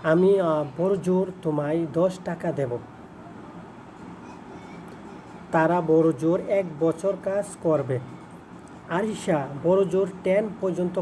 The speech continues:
পড়বে। তুমি বড় জোর পরীক্ষা পাস করবে। এরকম ধরনের সেন্টেন্স আমরা প্রতিনিয়ত আলাপ আলোচনা করি বন্ধু বান্ধবদের সাথে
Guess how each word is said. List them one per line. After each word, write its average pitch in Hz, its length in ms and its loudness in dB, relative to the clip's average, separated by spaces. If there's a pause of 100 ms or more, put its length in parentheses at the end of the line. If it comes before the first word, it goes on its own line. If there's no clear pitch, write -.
পড়বে। 170 320 4 (520)
তুমি 185 320 2
বড় 175 220 6
জোর 165 240 0 (140)
পরীক্ষা 202 360 0 (100)
পাস 208 180 2 (140)
করবে। 175 360 4 (1400)
এরকম 190 340 6
ধরনের 170 240 6
সেন্টেন্স 175 500 0
আমরা 165 320 0
প্রতিনিয়ত 214 400 -2
আলাপ 170 260 0
আলোচনা 170 320 2
করি 175 280 2
বন্ধু 160 220 4
বান্ধবদের 156 400 0 (120)
সাথে 135 260 -4